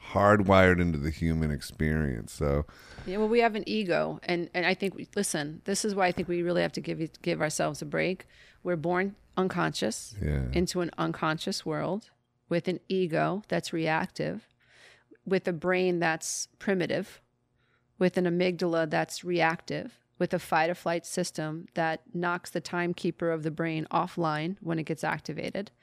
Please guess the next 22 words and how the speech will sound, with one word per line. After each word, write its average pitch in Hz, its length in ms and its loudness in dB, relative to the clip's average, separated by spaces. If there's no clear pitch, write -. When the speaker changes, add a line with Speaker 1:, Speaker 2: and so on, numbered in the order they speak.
Speaker 2:
right? 175 240 2
So 185 180 0
I 170 60 4
have 175 340 0
this 160 160 -6
subconscious 175 680 -2
programming. 156 580 -4
I'm 160 140 -4
ninety-five 175 520 -2
percent 160 380 -6
unconscious 165 600 -4
most 165 280 -4
of - 60 -14
the 165 60 -2
time, 160 480 -4
right? 165 260 2
How 202 220 2
could 233 180 2
I 220 100 2
not 190 460 0
have 170 220 0
problems? 170 600 0